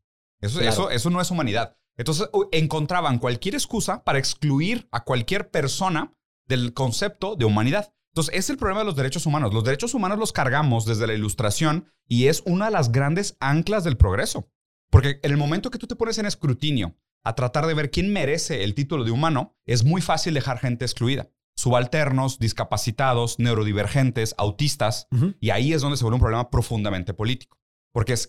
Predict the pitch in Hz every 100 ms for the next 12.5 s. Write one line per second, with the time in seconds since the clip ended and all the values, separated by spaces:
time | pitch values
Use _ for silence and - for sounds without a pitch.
0 | - 147 160 165 175 160 156 139 127 120
1 | 113 104 117 131 127 123 - 127 120 127
2 | 120 117 123 127 110 110 107 101 107 110
3 | 98 92 92 92 - 104 117 - _ _
4 | _ _ _ _ _ _ _ _ 127 127
5 | 120 120 156 190 _ _ _ _ - 170
6 | 208 170 175 190 185 - 185 156 139 123
7 | 131 147 147 147 143 135 135 147 147 104
8 | 101 113 101 92 87 107 107 180 247 -
9 | _ - 123 113 180 190 123 143 175 104
10 | 104 196 - 160 - - - - _ 98
11 | 98 95 95 170 233 - 127 131 - 185
12 | 107 - 160 151 -